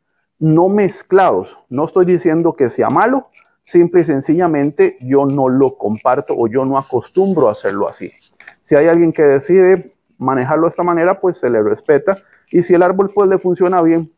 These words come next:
pues enhorabuena. Pero yo recomiendo siempre que el sustrato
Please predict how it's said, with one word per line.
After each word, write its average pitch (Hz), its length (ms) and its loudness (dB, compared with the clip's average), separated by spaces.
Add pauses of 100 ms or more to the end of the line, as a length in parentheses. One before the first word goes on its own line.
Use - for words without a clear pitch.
(600)
pues 123 180 0
enhorabuena. 123 580 -2 (1040)
Pero 208 220 4
yo 202 180 2
recomiendo 196 640 -2
siempre 151 420 -2
que 135 160 0
el 170 120 2
sustrato 160 680 -4